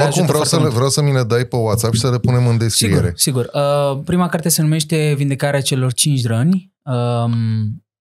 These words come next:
Speaker 2: este o carte, cred că verde sau roșie, nu știu exact, cu un trifoi. O să vedeți, dacă o căutați, este douăzeci și cinci de lei.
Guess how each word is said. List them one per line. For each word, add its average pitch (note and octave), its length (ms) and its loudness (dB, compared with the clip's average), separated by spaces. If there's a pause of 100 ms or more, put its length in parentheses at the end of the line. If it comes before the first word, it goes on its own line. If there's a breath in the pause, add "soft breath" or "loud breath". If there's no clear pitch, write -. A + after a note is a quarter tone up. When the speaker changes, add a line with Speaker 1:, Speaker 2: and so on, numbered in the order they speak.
(180)
Speaker 2:
este C#3 380 -2
o B2 100 -2
carte, D3 240 -4
cred B2+ 160 -4
că B2 200 -4 (240)
verde C3 240 -2
sau B2 180 0
roșie, B2 220 -2
nu B2 60 0
știu B2 160 -4
exact, A#2+ 260 -2
cu C3 60 -2
un A#2 80 0
trifoi. A#2 560 -4
O C3+ 100 -4
să C3 120 -2
vedeți, C3 300 -2 (160)
dacă C3 280 -4
o - 20 -4
căutați, C#3+ 440 -4
este D3+ 320 -6
douăzeci D#3 280 0
și - 60 -4
cinci B2 120 0
de A2+ 60 -2
lei. G2+ 320 -4